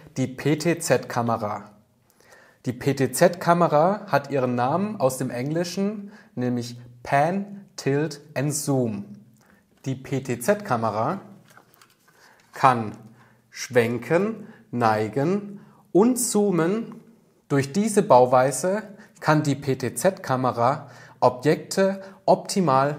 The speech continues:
verfolgen. Die P-T-Z-Kamera gibt es in zwei Bauformen. Einmal als klassische P-T-Z-Kamera und einmal als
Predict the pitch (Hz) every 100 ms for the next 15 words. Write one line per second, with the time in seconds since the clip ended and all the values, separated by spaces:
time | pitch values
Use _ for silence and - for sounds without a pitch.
0 | - - 175 120 113 107 107 110 - _
1 | _ _ _ _ 143 139 135 123 123 120
2 | - 196 - - 131 127 135 135 170 -
3 | - _ - 180 180 190 185 - - 135
4 | 131 - 139 175 190 120 120 117 117 107
5 | 104 101 - - - _ 135 147 196 190
6 | 190 190 123 123 - - 131 151 233 233
7 | 220 - 202 208 208 202 202 185 180 180
8 | 190 202 - - - - 139 147 131 147
9 | 160 156 165 160 131 135 135